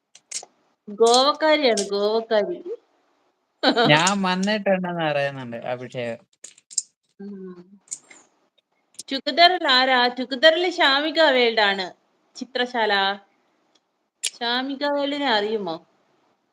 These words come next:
Speaker 1: കരച്ചു. പിന്നെന്താ വിശേഷം? ഈ ചേച്ചി വീട് എവിടാ? സബിത ചേച്ചി സുഖാണോ? ഞാനും വന്നിട്ടുണ്ട്.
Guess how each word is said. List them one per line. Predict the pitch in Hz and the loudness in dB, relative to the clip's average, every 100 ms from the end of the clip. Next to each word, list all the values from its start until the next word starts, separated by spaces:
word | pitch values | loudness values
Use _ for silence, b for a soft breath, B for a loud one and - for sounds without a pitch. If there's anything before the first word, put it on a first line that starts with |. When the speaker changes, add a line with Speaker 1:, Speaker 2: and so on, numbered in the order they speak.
| _ _ _ _ _ _ _ _ _ - _ _ - - _ _ - - - _ _ _ _ _ - - _ | _ _ _ _ _ _ _ _ _ -20 _ _ -14 -14 _ _ -12 -12 -14 _ _ _ _ _ -20 -20 _
Speaker 1:
കരച്ചു. | 240 214 226 _ - 294 - | -4 -2 -6 _ -6 -6 -4
പിന്നെന്താ | 233 240 247 240 240 | -4 -2 0 2 2
വിശേഷം? | 226 220 240 226 - 254 254 - _ | 0 -4 -2 -2 -2 -2 -4 -8 _
ഈ | 240 | -12
ചേച്ചി | 247 226 220 226 | -2 -2 -2 -6
വീട് | 220 226 | -4 -2
എവിടാ? | 214 208 220 | 0 2 2
സബിത | 240 233 208 220 262 | 0 -2 -2 2 2
ചേച്ചി | 254 254 240 240 247 | 4 2 2 -4 -6
സുഖാണോ? | 262 247 190 233 208 196 208 220 226 - _ _ _ _ _ _ _ - | -4 -8 -2 -2 0 -2 -2 -2 -2 -6 _ _ _ _ _ _ _ -4
ഞാനും | 226 220 226 247 302 | 0 4 4 2 0
വന്നിട്ടുണ്ട്. | 285 233 226 233 - 208 233 | 0 0 -2 -4 -8 -2 2